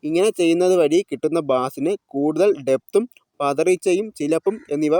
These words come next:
ഒഴിവായി കിട്ടാനും സാധ്യത കൂടുതലാണ്. അപ്പോൾ ഇതൊക്കെയാണ് നമ്മുടെ കയ്യിലുള്ള സബ്‌വൂഫറിൽ നിന്നും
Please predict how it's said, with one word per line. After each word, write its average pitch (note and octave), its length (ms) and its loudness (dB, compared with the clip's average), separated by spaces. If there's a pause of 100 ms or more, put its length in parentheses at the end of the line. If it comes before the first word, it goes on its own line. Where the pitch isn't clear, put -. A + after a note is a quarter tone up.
ഒഴിവായി E3+ 420 2
കിട്ടാനും C#3 420 -2 (160)
സാധ്യത C#3+ 280 -2
കൂടുതലാണ്. B2 520 -4 (1600)
അപ്പോൾ E3+ 300 2
ഇതൊക്കെയാണ് F3 640 2
നമ്മുടെ D#3+ 400 0
കയ്യിലുള്ള D#3 640 0
സബ്‌വൂഫറിൽ C#3 760 -4
നിന്നും D#3 280 -2